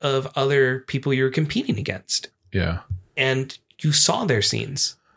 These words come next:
Speaker 1: And you could be in different things. I think the second time I went, I went with the monologue and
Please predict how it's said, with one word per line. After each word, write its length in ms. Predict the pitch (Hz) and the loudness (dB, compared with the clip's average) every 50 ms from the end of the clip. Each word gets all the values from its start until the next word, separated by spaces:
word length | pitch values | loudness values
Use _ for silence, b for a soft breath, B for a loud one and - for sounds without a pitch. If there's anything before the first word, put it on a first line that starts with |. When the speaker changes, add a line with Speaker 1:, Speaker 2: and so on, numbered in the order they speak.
| B B B B B B B B B B _ - | B B B B B B B B B B _ 0
Speaker 1:
And 140 | 151 165 196 | 0 2 2
you 80 | 233 | 0
could 160 | 220 - 233 180 | 0 0 0 0
be 160 | 190 196 208 | 0 2 2
in 100 | 196 156 | 4 4
different 380 | 143 160 160 - 160 139 - | 4 2 2 2 0 0 0
things. 380 | - 151 180 165 110 98 - 120 | 0 0 0 0 -2 -2 0 -2
I 40 | 123 | 0
think 220 | 120 151 165 165 | 0 0 -2 0
the 80 | - 151 | 0 0
second 320 | - - 156 143 165 160 | 2 2 2 2 0 0
time 200 | - 170 160 156 156 | 0 0 0 2 2
I 80 | 156 | 2
went, 340 | 151 151 151 156 156 165 139 | 2 2 2 2 2 0 0
I 100 | 127 127 | 0 0
went 260 | 127 131 135 143 139 139 | 2 2 0 0 0 0
with 160 | 135 135 - | 0 0 0
the 60 | 120 | 2
monologue 640 | 110 101 104 110 123 131 139 135 135 135 135 135 | 2 2 2 2 2 2 2 2 2 2 0 0
and 400 | 135 110 107 110 120 131 139 143 | -2 -2 0 0 0 2 0 0